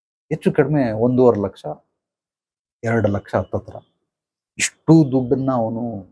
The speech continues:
ಸೇವ್ ಮಾಡ್ತಾವನೆ ಇವತ್ತು ವರ್ಷಕ್ಕೆ ಅಂತಂದ್ರೆ really great, hats off, ವಂಡರ್‌ಫುಲ್. ಒಂದು ರೂಪಾಯಿಂದ ಶುರು ಮಾಡಿದವನು ಇವತ್ತು ಐನೂರು ರೂಪಾಯಿ, ಐದು ವರ್ಷದಲ್ಲಿ ಐನೂರು ರೂಪಾಯಿ ಹಾಕೋ ಯೋಗ್ಯತೆ, ಅರ್ಹತೆಯನ್ನ ಪಡ್ಕೊಳ್ಳೋನು.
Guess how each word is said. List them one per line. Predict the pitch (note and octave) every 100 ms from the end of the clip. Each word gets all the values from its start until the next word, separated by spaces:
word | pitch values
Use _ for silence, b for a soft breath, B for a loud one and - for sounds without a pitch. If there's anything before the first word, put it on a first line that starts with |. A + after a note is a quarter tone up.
| _ -
ಸೇವ್ | C3+
ಮಾಡ್ತಾವನೆ | C#3 C3 A#2 A#2 A2
ಇವತ್ತು | G#2 G2+ - G2
ವರ್ಷಕ್ಕೆ | G2 - A#2+ A#2+
ಅಂತಂದ್ರೆ | G#2 F#2 F#2+ C3
really | G#2+ F#2 F#2+ D#3+ F3+
great, | C#3+ C#3 C3 _ _ _ - F3+
hats | -
off, | D#3+ - _ _ _ _ _ _ _ _ _ _ -
ವಂಡರ್‌ಫುಲ್. | D#3 D3+ - C3+ G2 G#2
ಒಂದು | E3 G3
ರೂಪಾಯಿಂದ | F#3+ - F#3+ F3+
ಶುರು | F3 - D#3
ಮಾಡಿದವನು | D#3 D3 C#3+ C#3+
ಇವತ್ತು | B2 A#2 G#2+
ಐನೂರು | C#3+ E3+ D#3+
ರೂಪಾಯಿ, | C#3 - A2 B2+
ಐದು | E3+ D3
ವರ್ಷದಲ್ಲಿ | C#3 - C3+ B2 G#2
ಐನೂರು | C#3+ C#3+ B2+
ರೂಪಾಯಿ | - A#2+
ಹಾಕೋ | A2+ A#2+
ಯೋಗ್ಯತೆ, | G#2 A2+ A#2 A2
ಅರ್ಹತೆಯನ್ನ | G2 F#2 G2 - A#2+
ಪಡ್ಕೊಳ್ಳೋನು. | D#3+ C3+ - A#2 G2